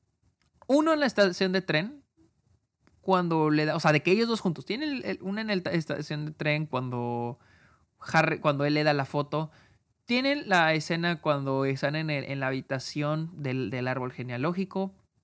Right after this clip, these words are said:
Y ya. Y pues sí, cuando están en Navidad, él llegan y platican. No, no, no es cierto. Cuando está en Navidad, nomás lo ve llegar. Eh, cuando está en la Orden del Fénix, también Harry, Sirius lo ve llegar y le sonríe, como que, ah, y él, y Harry le sonríe.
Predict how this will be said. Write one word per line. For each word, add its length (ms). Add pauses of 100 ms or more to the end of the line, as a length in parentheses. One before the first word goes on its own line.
(1000)
Y 160
ya. 320 (600)
Y 80
pues 160
sí, 200
cuando 180
están 160
en 80
Navidad, 640
él 160
llegan 760
y 240
platican. 1040
No, 140
no, 100
no 60
es 80
cierto. 240
Cuando 80
está 100
en 60
Navidad, 260
nomás 220
lo 120
ve 120
llegar. 480 (640)
Eh, 320
cuando 140
está 120
en 60
la 60
Orden 120
del 120
Fénix, 380 (120)
también 400
Harry, 240
Sirius 320
lo 100
ve 160
llegar 300
y 20
le 120
sonríe, 500
como 160
que, 100
ah, 160
y 140
él, 280
y 120
Harry 180
le 140
sonríe. 560